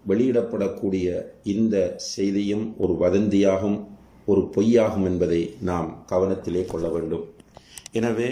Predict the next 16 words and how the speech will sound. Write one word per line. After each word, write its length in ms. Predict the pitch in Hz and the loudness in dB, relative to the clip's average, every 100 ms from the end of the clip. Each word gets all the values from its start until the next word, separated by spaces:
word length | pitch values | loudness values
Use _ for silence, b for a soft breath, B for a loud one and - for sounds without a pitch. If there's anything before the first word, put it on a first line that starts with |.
| - - b b - | -6 -14 b b -2
இவ்வாறான 580 | 113 135 139 139 117 117 92 - - | 0 2 2 2 2 0 -2 -8 -10
கொரோனா 460 | - 123 139 135 123 | -2 2 2 2 -2
பற்றிய 420 | 110 - 104 90 | -4 -4 0 2
வதந்திகளையும் 800 | 90 101 110 107 107 107 110 113 - | 4 2 2 2 4 4 2 0 -4
பொய்களையும் 760 | - 101 110 104 101 95 85 - | 0 2 2 2 2 2 -2 -4
மக்கள் 560 | 90 - 95 87 87 - | -4 -2 -2 0 -4 -8
நம்பி 480 | 95 92 101 90 87 95 | -2 2 2 2 0 0
ஏமாந்து 460 | 101 101 98 95 87 | 2 2 2 2 2
விடாமல் 440 | 90 92 104 107 - - B B B | 4 4 4 0 -4 -20 B B B
தங்களுடைய 480 | 98 95 98 92 90 | 0 2 4 4 2
ஈமானையும் 800 | 98 101 110 107 107 104 110 113 - - | 0 2 4 4 4 4 2 0 -4 -12
கொள்கையையும் 680 | - 117 120 120 107 98 85 | 0 0 2 2 2 2 0
பாதுகாத்து 600 | 95 98 104 98 95 - | 0 2 2 0 0 -4
கொள்ள 260 | - 90 85 | -2 0 2
வேண்டும் 320 | 95 101 92 | 2 0 0
என்று 260 | 90 87 | 0 0